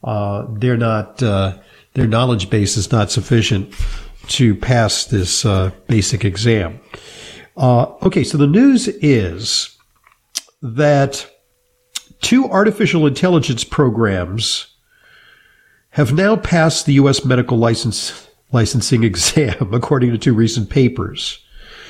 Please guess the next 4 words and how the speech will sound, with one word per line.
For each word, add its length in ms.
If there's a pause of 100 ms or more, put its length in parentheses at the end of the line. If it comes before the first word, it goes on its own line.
(580)
Uh, 500 (1120)
this 420
is 180
wild 540